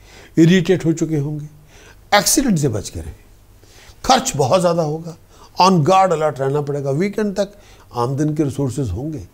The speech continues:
फाइनेंशियल अपॉर्चुनिटीज मिलेगी, खर्चे भी बहुत ज़्यादा होंगे। अपने आप को ट्रैवलिंग के लिए तैयार रखें। बाइंग और सेलिंग में आप इन्वॉल्व होंगे, बहुत बड़ी अपॉर्चुनिटी आपको मिलेगी। हर बात पे गुस्सा करना बंद करें।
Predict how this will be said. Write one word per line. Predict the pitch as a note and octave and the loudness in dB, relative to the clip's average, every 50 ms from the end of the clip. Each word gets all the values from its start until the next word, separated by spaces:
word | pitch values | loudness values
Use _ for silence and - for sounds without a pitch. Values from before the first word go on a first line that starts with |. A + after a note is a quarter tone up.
| - - - - - - | -20 -20 -20 -20 -20 -8
फाइनेंशियल | - A2 - C#3+ D3 C#3+ - E3+ E3 | -6 -2 0 0 0 0 0 0 0
अपॉर्चुनिटीज | D#3 - D#3 D3 D#3+ D3 C#3+ D#3 C3 A#2 G#2+ | 0 -2 -2 -4 -4 -2 -2 -2 -4 -4 -4
मिलेगी, | A#2+ C3+ D#3+ E3+ E3 C#3 A#2 - - - - - _ _ - | -6 -4 -4 -6 -6 -6 -8 -10 -12 -18 -20 -20 _ _ -6
खर्चे | - B2 G2 - - A#2 A2 | -4 -4 -4 -2 -2 -2 0
भी | A2+ D#3 | 0 0
बहुत | D#3+ D3 B2+ C3+ D3 | 0 0 0 -2 -2
ज़्यादा | D3+ D#3 D3 D3 | -2 -4 -4 -4
होंगे। | C#3+ C3+ C#3+ D3+ D3+ C#3+ D3+ - - - - - - - - - - _ - - | -4 -6 -8 -8 -10 -12 -14 -16 -20 -20 -20 -20 -20 -20 -20 -20 -20 _ 0 0
अपने | G#3 G3+ - B3+ C4 B3 | 0 2 2 2 2 4
आप | A3 G3+ G3+ | 2 2 2
को | - G#3+ | 0 -2
ट्रैवलिंग | F3+ F3 F#3+ E3 D#3+ E3 F3 F3 E3+ | 0 2 2 2 2 0 0 0 0
के | F3+ | 0
लिए | F3 D#3 | -2 0
तैयार | E3+ E3+ D3+ D3+ C#3+ C#3+ C#3+ | 0 -2 0 0 0 -2 -2
रखें। | C3+ - - - - D3 - - - - - - - - _ _ _ - | -4 -8 -12 -14 -16 -16 -16 -18 -20 -20 -20 -20 -20 -20 _ _ _ 0
बाइंग | - D#3 G3 B3 C#4 C4+ B3 | 2 4 4 4 4 2 0
और | G#3+ | 0
सेलिंग | D3+ F3 D#3+ D#3+ E3+ F3+ F#3 | 0 0 0 0 0 0 0
में | F#3 F3+ | 0 0
आप | E3 D#3 D#3+ | -2 -2 -2
इन्वॉल्व | E3+ D#3 D3+ D3 C#3+ C#3 C3 | -4 -2 -2 -2 -2 -4 -4
होंगे, | C#3 D3 D3+ D#3+ D3 - - - - - - - | -6 -6 -8 -8 -10 -14 -18 -20 -20 -20 -6 -2
बहुत | A2 D3 F3+ F3 D3+ B2 G#2+ | 0 0 0 0 -2 -4 -4
बड़ी | C3+ D#3+ F#3+ | -4 -4 -4
अपॉर्चुनिटी | F3 D3+ - D3 - E3+ E3+ E3 F3+ F3 | -6 -8 -8 -6 -2 -2 0 0 2 0
आपको | D#3 C#3+ - - D#3+ | 0 -2 -2 -4 -4
मिलेगी। | D3 D3 D3 C#3+ C#3+ C#3 D3 D#3 D3+ - - - - - _ - | -4 -2 -4 -4 -6 -8 -8 -12 -14 -14 -20 -20 -20 -20 _ -2
हर | - A3 C4 C4 | 0 2 2 4
बात | A3+ A3+ G#3+ G#3 G#3+ - | 4 4 4 2 2 -2
पे | G3+ | 0
गुस्सा | E3 E3 D#3 - - G#3 F3+ | 0 0 0 0 0 0 0
करना | F#3+ F3+ E3+ F3 F3+ F3 | 0 -2 -2 -2 -2 -2
बंद | D#3+ F3 F3+ F#3 F#3+ F3+ | -2 -2 -2 -2 -4 -4
करें। | E3+ D#3+ E3 | -6 -8 -8